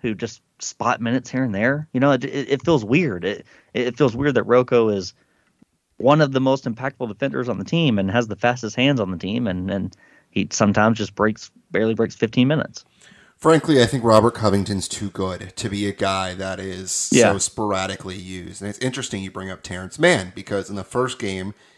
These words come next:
Speaker 2: he played six minutes. And then in that
Speaker 1: Mm-hmm.
Speaker 2: game against O K C, the first one, he played twenty-six. So it's really difficult. I mean, these guys know coming in, though, that their team is so deep. I mean, look at Lamir Coffey. He didn't play in the first game of the season,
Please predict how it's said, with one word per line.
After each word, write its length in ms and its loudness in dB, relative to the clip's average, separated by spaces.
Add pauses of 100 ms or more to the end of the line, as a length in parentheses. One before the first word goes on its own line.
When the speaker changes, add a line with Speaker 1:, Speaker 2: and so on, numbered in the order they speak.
(120)
Speaker 2:
he 100 -2
played 240 2
six 360 -2
minutes. 540 -12 (440)
And 120 4
then 160 6
in 60 6
that 140 8
Speaker 1:
Mm-hmm. 100 4
Speaker 2:
game 280 2
against 460 -6
O 120 -2
K 220 -6
C, 240 -6
the 100 -6
first 340 -4
one, 140 -10
he 60 -10
played 240 -4
twenty-six. 800 -8 (320)
So 200 -2
it's 140 -2
really 240 4
difficult. 560 0
I 40 0
mean, 160 2
these 180 -2
guys 300 6
know 280 6
coming 300 -4
in, 180 -2
though, 320 4 (320)
that 400 4 (160)
their 260 6
team 320 -2
is 140 0
so 400 0
deep. 420 -6
I 20 -4
mean, 140 2
look 140 4
at 40 0
Lamir 300 2
Coffey. 460 -2
He 120 -4
didn't 180 2
play 200 -2
in 60 0
the 80 -4
first 280 -8
game 160 -10
of 60 -10
the 60 -12
season, 440 -6